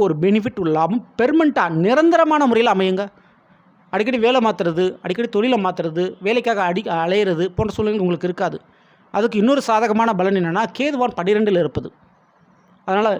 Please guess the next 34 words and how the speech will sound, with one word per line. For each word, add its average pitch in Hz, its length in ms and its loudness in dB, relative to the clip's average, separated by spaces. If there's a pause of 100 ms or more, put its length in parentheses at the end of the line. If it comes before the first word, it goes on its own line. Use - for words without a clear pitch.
(120)
தேவையில்லாத 233 360 2 (100)
பயணம், 196 300 0 (180)
அலைச்சல், 202 420 -4 (160)
இடமாற்றம், 202 640 -2 (140)
வேலை 196 240 0
மாற்றம் 240 320 -4
இனி 151 160 -4
இருக்காது. 135 260 -14 (340)
So 202 80 -6 (140)
பெர்மனெண்ட்டாக 202 500 0
நிரந்தரமா 170 360 -4
ஒரு 143 60 -2
இடத்துல 143 180 -10
இருக்க 139 180 -8
முடியும். - 200 -12 (500)
ஆனா 240 160 2 (200)
அப்படி 247 280 0
இருந்தால் 226 320 2
கூட 175 80 2 (240)
ஆறில் 311 240 2
இருக்கக்கூடிய 175 460 -2
ராகு 170 220 -2 (600)
ஒரே 254 180 4
நேரத்துல 254 280 0
ரெண்டு 220 220 2
வேலை 240 200 2
பார்க்கறது, 170 360 -2 (260)
ஒரு 165 100 -2 (120)
வேலை 226 260 4 (160)
தொழிலை 185 320 2
பார்க்கறது, 151 360 -4 (160)
தொழில் 214 240 -2
பண்ணிக்கிட்டு 208 400 -2
சைடுல 220 220 -2